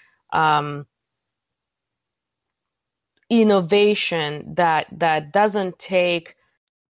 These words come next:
too, too long to get to the patient. I think the medical devices and the medical technology is a pr-, a great kind of, um, industry to focus on because of the way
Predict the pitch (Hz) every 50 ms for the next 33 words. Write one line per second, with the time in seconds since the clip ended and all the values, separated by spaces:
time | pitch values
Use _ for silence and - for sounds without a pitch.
0 | _ - - - - - _ _ _ _ _ - - 285 294 330 359 339 247 175
1 | 156 151 147 147 147 - - 160 156 147 147 - 160 156 151 - - 165 151 147
2 | - 156 151 156 165 165 190 185 175 170 165 160 160 - 160 156 160 156 160 156
3 | 165 165 - 160 156 156 151 151 151 151 151 151 151 - 151 - - - 156 151
4 | 156 156 147 151 151 147 143 147 - - - 165 - - 175 - - _ - 160
5 | 147 - - 156 156 147 165 175 180 175 175 170 165 - _ _ _ - 175 151
6 | 143 151 143 147 151 - _ _ - _ _ _ _ _ - 78 76 69 62 53
7 | 55 60 - - _ _ _ _ _ _ _ _ _ _ _ _ _ _ _ _
8 | _ _ _ _ _ _ _ _ _ _ _ _ _ _ _ _ _ - 214 220
9 | 220 202 - 202 170 185 - - 226 240 240 254 240 - 190 165 165 160 160 156
10 | 156 - 165 - 190 165 160 160 156 - - - 175 165 156 170 175 170 165 170
11 | 165 165 160 156 156 156 160 165 160 160 151